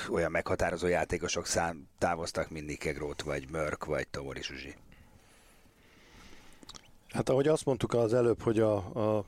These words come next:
Speaker 2: férfiaknál ugye az átigazolási sztár hírek azok nem a Bundesligából jönnek már nagy részt.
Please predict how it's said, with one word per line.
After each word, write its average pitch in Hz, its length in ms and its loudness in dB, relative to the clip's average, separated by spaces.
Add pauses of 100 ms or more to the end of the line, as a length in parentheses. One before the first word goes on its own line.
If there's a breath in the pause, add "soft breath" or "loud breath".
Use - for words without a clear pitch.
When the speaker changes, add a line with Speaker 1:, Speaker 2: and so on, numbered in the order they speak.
(220)
Speaker 2:
férfiaknál 113 720 2
ugye 104 220 4
az 101 140 4
átigazolási 104 880 2
sztár 104 460 0 (600 loud breath)
hírek 101 480 2
azok 101 400 0
nem 101 240 -2
a 101 60 0
Bundesligából 101 800 2
jönnek 101 340 0
már 104 220 2
nagy 104 200 0
részt. 139 360 0